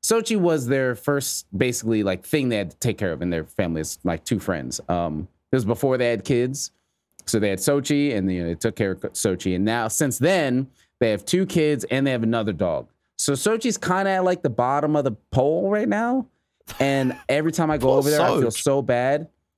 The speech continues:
Speaker 1: And I
Speaker 2: Poor
Speaker 1: give him so
Speaker 2: guy.
Speaker 1: much love. And he loves me too. Like, whenever I come by,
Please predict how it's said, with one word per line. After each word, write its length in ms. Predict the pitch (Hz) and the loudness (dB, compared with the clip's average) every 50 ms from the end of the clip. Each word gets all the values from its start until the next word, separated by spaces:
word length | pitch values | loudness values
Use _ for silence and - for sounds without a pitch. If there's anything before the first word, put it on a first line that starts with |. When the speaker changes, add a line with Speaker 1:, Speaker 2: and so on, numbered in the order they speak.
| _ _ _ - | _ _ _ 0
Speaker 1:
And 140 | 131 131 127 | 0 2 2
I 80 | 123 123 | 2 2
Speaker 2:
Poor 80 | - | 2
Speaker 1:
give 120 | 139 143 135 | 2 4 4
him 100 | - 165 | 4 4
so 120 | 190 - | 4 4
Speaker 2:
guy. 140 | - - 135 | 4 4 4
Speaker 1:
much 240 | 135 135 120 - 131 | 2 0 0 0 0
love. 400 | 120 117 117 127 143 147 151 _ _ _ _ _ _ _ - | 2 2 2 2 0 -2 -6 _ _ _ _ _ _ _ -2
And 160 | 117 120 117 | 0 0 2
he 180 | 123 131 135 139 | 2 2 4 4
loves 340 | 143 135 131 135 131 113 | 4 4 2 2 0 0
me 120 | 127 135 127 | 0 0 0
too. 340 | 127 - - 131 127 131 147 | 0 0 0 0 2 2 2
Like, 220 | 143 123 117 - | 2 2 0 0
whenever 300 | 123 120 123 131 127 131 | 0 0 0 0 2 0
I 100 | 139 135 | 0 0
come 320 | 131 - - 139 135 135 123 | -2 0 0 2 2 2 2
by, 520 | 123 113 113 117 123 135 147 180 196 202 | 2 2 2 2 2 2 0 0 -2 -4